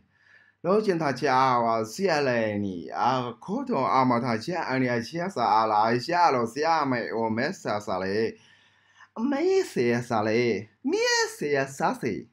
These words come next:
オッケー。またあま、シアサラ、シアロ、シアメアワ、先生のこれらよ、ラコのフル、あやわけろシアタタラ、いやとシアタといた。これは、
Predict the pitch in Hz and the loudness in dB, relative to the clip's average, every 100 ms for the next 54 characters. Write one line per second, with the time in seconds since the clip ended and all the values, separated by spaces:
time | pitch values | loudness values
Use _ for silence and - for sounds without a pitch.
0 | _ 107 127 123 95 - _ _ _ _ | _ -8 -6 -4 -6 -8 _ _ _ _
1 | _ _ _ _ 95 113 120 104 101 95 | _ _ _ _ -8 -6 -2 -2 -2 -6
2 | - - - 151 147 110 98 98 95 107 | -14 -20 -2 -2 0 0 0 0 2 4
3 | 139 143 214 214 160 135 151 170 151 139 | 2 2 2 2 0 -2 -2 0 0 2
4 | 120 123 117 113 - - - 170 214 226 | 4 4 4 2 -2 -16 -10 -4 -4 -2
5 | 147 139 120 113 120 117 113 131 180 170 | -2 -4 -6 -6 -4 -4 -4 -4 -4 -4
6 | 120 131 123 113 104 139 185 202 135 120 | -4 -2 0 0 0 -2 -4 -6 -6 -4
7 | 101 104 107 120 139 269 - - 285 214 | -2 -4 -6 -6 -4 -4 -8 -8 -2 2
8 | 147 139 - 131 127 127 117 117 110 98 | 2 2 0 0 0 2 2 2 -2 -2
9 | 87 87 - - - - - 208 226 143 | -2 -4 -6 -12 -18 -14 -8 -4 -4 -4
10 | 131 135 123 117 98 101 92 85 90 85 | -2 0 0 0 -4 -4 -8 -6 -4 -4
11 | - _ - - _ 143 160 135 113 92 | -8 _ -20 -20 _ -2 0 2 2 0
12 | - | -4